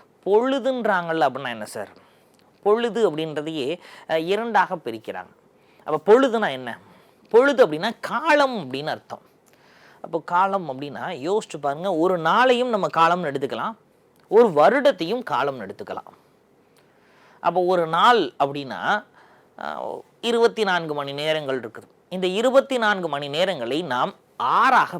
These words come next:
பிரிக்கிறோம். அப்போ ஆறாக பிரிக்கிறோம்னா ஒவ்வொன்றும் நான்கு மணி நேரம், நான்கு மணி நேரமாக ஆறு தடவை பிரிக்கிறோங்க. சரிங்களா? ஒரு நாளை ஆறாக பிரித்தால் அது சிறு பொழுது,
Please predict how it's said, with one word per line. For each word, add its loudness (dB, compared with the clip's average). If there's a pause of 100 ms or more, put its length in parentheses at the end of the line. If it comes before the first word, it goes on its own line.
பிரிக்கிறோம். -8 (1000)
அப்போ -2
ஆறாக 6
பிரிக்கிறோம்னா -2 (200)
ஒவ்வொன்றும் 0
நான்கு -2
மணி -4
நேரம், 0
நான்கு -2
மணி -4
நேரமாக -2 (220)
ஆறு 2
தடவை 0
பிரிக்கிறோங்க. -8 (580)
சரிங்களா? -6 (320)
ஒரு -2
நாளை 4
ஆறாக 6
பிரித்தால் 0
அது -2
சிறு 2
பொழுது, 0